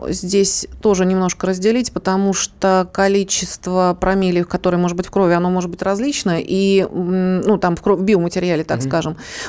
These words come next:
Speaker 1: Поэтому, если это не, ну, определенное количество промилле, это может быть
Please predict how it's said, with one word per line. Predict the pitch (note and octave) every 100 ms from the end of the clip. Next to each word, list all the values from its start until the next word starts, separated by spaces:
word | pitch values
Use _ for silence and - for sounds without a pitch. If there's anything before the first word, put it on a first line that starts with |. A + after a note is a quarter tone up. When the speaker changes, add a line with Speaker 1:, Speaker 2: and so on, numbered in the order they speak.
| -
Speaker 1:
Поэтому, | G3+ G#3 G#3 G#3+ G#3 G3+
если | - G#3 G3+ G3+
это | G3 F#3+ F#3+ D3
не, | G3+ F#3 - D2 C3
ну, | G3+
определенное | F3+ F3+ G3 G#3 F3+ F3
количество | F#3+ F3+ - F#3
промилле, | F3+ F#3+ F#3+ E3+
это | E3+ F3+
может | F#3 E3+ E3
быть | E3+ -